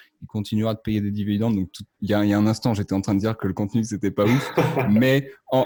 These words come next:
Speaker 1: en tant qu'indépendant, le contenu, ça doit vraiment, c'est, euh, c'est ça qui crée ton autorité, vraiment. Tu crées un contenu qui tabasse. Maintenant, pour te répondre,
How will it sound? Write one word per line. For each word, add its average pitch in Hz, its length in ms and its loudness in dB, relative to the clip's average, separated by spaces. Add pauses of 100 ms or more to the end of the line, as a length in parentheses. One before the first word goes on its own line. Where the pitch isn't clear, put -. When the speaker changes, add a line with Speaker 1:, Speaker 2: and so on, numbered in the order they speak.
Speaker 1:
en 127 180 4
tant 127 200 2
qu'indépendant, 127 840 4
le 107 140 0
contenu, 139 380 2
ça 110 160 -2
doit 104 160 2
vraiment, 110 600 2
c'est, 107 300 2
euh, 92 380 2 (320)
c'est 110 140 -6
ça 139 140 0
qui 123 160 -4
crée - 200 -2
ton 110 180 -2
autorité, 101 460 -2
vraiment. 87 300 -6
Tu - 100 -20
crées - 140 -8
un 90 80 -6
contenu 101 260 -12
qui - 100 -20
tabasse. 107 440 -8
Maintenant, 127 340 -4
pour - 120 -20
te - 80 -14
répondre, 107 420 -6